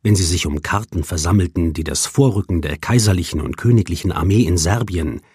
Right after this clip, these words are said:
den deutschen Vormarsch in Belgien oder die Schlacht an den Masurischen Seen zeigten. Die Leitartikel, die das Ende des Stillstands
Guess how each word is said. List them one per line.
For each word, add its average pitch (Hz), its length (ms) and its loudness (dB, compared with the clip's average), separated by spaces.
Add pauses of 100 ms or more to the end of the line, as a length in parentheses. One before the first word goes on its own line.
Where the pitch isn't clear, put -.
(360)
den 110 100 4
deutschen 139 340 4
Vormarsch 127 420 4
in 104 120 4
Belgien 123 540 4
oder 147 280 4
die 147 120 2
Schlacht - 500 -4
an 117 100 4
den 117 140 4
Masurischen 104 600 2
Seen 104 300 -2
zeigten. - 540 -8 (1080)
Die 76 80 -4
Leitartikel, 104 800 -6 (640)
die 82 100 -4
das - 420 -4
Ende 131 280 6
des 90 160 -4
Stillstands - 920 -2